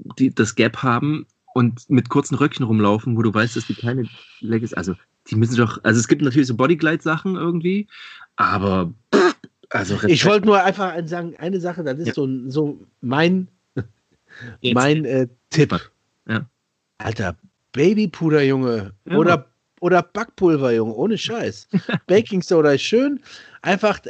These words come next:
Speaker 2: Junge, das ist, äh, erfrischend, das kühlt und, äh, das, äh, hebt die Reibung auf. Also ganz ehrlich, aber Baby, Babypuder, ey, ich, also ich weiß noch, ich hatte das so schlimm,
Speaker 1: Mhm.
Speaker 2: da habe ich das, äh, habe ich Babypuder mit, da,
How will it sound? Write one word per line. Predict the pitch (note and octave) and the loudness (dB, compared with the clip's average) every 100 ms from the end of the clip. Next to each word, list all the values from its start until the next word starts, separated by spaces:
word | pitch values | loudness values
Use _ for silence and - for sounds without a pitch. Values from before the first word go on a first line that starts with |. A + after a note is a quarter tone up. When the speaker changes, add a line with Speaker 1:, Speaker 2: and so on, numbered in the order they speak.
| - | -6
Speaker 2:
Junge, | E3+ F3 | -2 -2
das | D3 D3+ | -4 -8
ist, | - - | -14 -2
äh, | C3 B2+ | 0 0
erfrischend, | G2+ B2 - D3 - C4+ - A#3+ A#3+ - G#3+ G3 | -2 -8 -6 -8 -6 -6 -2 -2 -2 -2 -2 0
das | C3+ C3 - | 0 0 0
kühlt | G#3+ A#3+ A#3+ - | 2 2 2 -2
und, | D#3+ E3 | -2 0
äh, | B2+ B2+ A#2+ | 0 2 2
das, | A#2+ C3+ | -2 0
äh, | B2 A#2+ | 2 4
hebt | B2 D#3 | 2 -2
die | A#2 | -6
Reibung | A2+ C4 D#3+ F#2+ | -6 -6 -6 -6
auf. | F2 - | -8 -4
Also | A#2 A#2 | 0 2
ganz | C#3 | 4
ehrlich, | D3 | 4
aber | A#2+ | 2
Baby, | A2+ C#3 G3 G3 C#3+ | 4 4 4 2 -2
Babypuder, | C#3 C#3+ F#3 F3+ F#3 F3 F3 - _ - - - _ _ - - - - - | -2 2 2 2 2 2 2 -4 _ -20 -20 -20 _ _ -20 -20 -20 -20 -10
ey, | G#2+ F#2+ - | -8 -8 -10
ich, | - C#3 | -6 -2
also | C#3 D3 | 2 2
ich | - | 4
weiß | F3 F3+ | 2 2
noch, | D#3+ | -2
ich | E3 | -4
hatte | E3 | -2
das | C#3+ - | -4 -4
so | A2 C3 A3+ | -4 2 2
schlimm, | - - G#3 E3+ A3+ B3+ | 0 -2 -2 -2 -4 -8
Speaker 1:
Mhm. | - B2+ E3 | -6 -4 0
Speaker 2:
da | C3+ | 2
habe | D#3+ | 2
ich | - | 2
das, | E3+ - | -2 -2
äh, | - C3+ | -2 0
habe | C3 B2+ | 0 -4
ich | - | -2
Babypuder | E3+ G#3+ D3+ E3 D#3 D3 | 0 2 -2 0 2 2
mit, | C#3+ C#3+ - B2 - | 0 -4 -4 -12 -6
da, | B2+ G2 | -6 -6